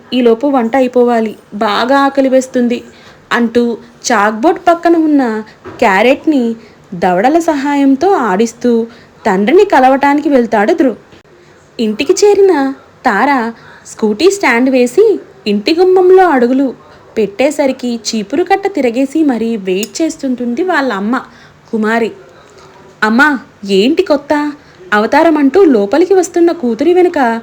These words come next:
తరుముతూ సోఫా చుట్టూ, వంటగది, బెడ్‌రూమ్‌లోని బెడ్ చుట్టూ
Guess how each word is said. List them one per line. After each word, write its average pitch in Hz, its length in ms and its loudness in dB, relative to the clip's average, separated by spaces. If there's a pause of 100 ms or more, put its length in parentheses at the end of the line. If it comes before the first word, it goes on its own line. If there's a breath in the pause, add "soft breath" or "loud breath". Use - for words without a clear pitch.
(360 loud breath)
తరుముతూ 262 580 0 (120)
సోఫా 220 420 -2
చుట్టూ, 370 420 0
వంటగది, 262 760 -2
బెడ్‌రూమ్‌లోని 302 920 0
బెడ్ 185 360 -4
చుట్టూ 262 280 -2